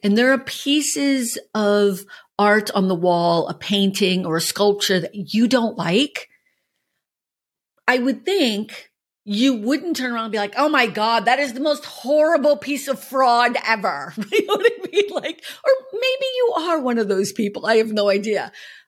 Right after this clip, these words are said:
I would think that most people would just pass on by. You might say, "Yeah, that's not my thing," or, "I don't like it," or, "I don't understand what it's about."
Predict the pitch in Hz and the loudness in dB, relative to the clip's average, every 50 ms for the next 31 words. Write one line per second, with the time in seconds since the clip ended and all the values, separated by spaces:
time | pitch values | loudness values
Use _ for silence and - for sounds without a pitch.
0 | _ - 269 294 320 381 403 403 403 285 277 254 - 240 - 214 233 254 285 269 | _ 0 0 2 4 2 2 2 2 -2 -2 0 -2 -2 0 0 2 2 0 0
1 | - 254 220 220 240 226 175 - 220 214 220 - 233 - 202 202 - 214 208 311 | -2 -6 -4 -2 -2 -2 0 0 -2 -2 0 -2 0 0 -2 -2 -4 -4 -2 0
2 | 339 339 - 233 185 202 226 240 247 240 - 277 262 254 277 277 247 277 269 - | 0 0 0 0 -2 -2 -2 -2 -2 -2 -2 -2 0 0 0 0 0 -2 -2 -2
3 | - 269 262 262 262 247 240 - - 233 226 226 220 220 220 220 220 214 202 190 | -4 -4 -4 -2 -2 -4 -4 0 0 2 2 4 2 2 2 2 0 0 -2 -2
4 | 175 175 175 180 - - - - - _ - 285 311 339 262 226 185 180 180 185 | -2 -4 -4 -6 -8 -12 -20 -20 -20 _ -4 -2 -2 0 0 0 0 0 0 0
5 | 180 - 190 180 185 185 180 175 175 170 165 - - 208 233 226 240 233 220 208 | 0 0 2 2 4 4 2 2 2 0 -2 -2 -2 0 0 2 2 2 0 0
6 | 196 180 185 - - 196 185 180 180 180 175 175 - - 143 208 214 196 180 165 | 0 -2 -4 -4 -2 -2 -2 -2 -2 -2 -4 -4 -6 -6 -2 0 2 2 2 0
7 | - | -2